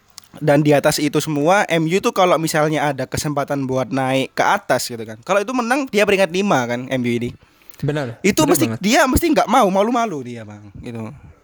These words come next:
Speaker 1: Iya.
Speaker 2: Oh,
Speaker 1: Malu-malu
Speaker 2: oke,
Speaker 1: itu.
Speaker 2: oke, oke.
Speaker 1: Ya itu. Jadi gue nggak berharap tinggi sih. Cuman,
Speaker 2: Hmm.
Speaker 1: <clears throat> sebelum international break kan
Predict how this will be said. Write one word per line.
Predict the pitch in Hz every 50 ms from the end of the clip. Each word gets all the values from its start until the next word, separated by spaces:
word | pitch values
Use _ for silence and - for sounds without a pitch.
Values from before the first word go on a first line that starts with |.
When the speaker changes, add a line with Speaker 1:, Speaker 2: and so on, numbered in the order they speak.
| _ _ - _
Speaker 1:
Iya. | - 151 147 131 110 104 104 107 - - -
Speaker 2:
Oh, | - 127 - -
Speaker 1:
Malu-malu | - 160 170 185 196 196 196 190 160 135
Speaker 2:
oke, | 131 123
Speaker 1:
itu. | - - 110 107
Speaker 2:
oke, | 107 123 127 131 170
oke. | 208 160 127 131 123 - - _ -
Speaker 1:
Ya | 147 156
itu. | 185 196 - 165 131 117 113 113
Jadi | 117 131 143 180 196 180 - -
gue | 135 160 190
nggak | 214 175 139 127
berharap | 131 127 123 127 -
tinggi | - 143 147 170 151 131 127
sih. | - 120 110 107 107 107 101 _ _ _ _ _ -
Cuman, | - 208 185 147 120 123 120 120 123 143 143 127 - 110 - -
Speaker 2:
Hmm. | _ - - 113 107
Speaker 1:
<clears throat> | -
sebelum | - - 156 143 139 135 135 135
international | 143 139 151 147 143 139 156 147 143
break | 139 135 151 147 -
kan | 185 185 190 170 -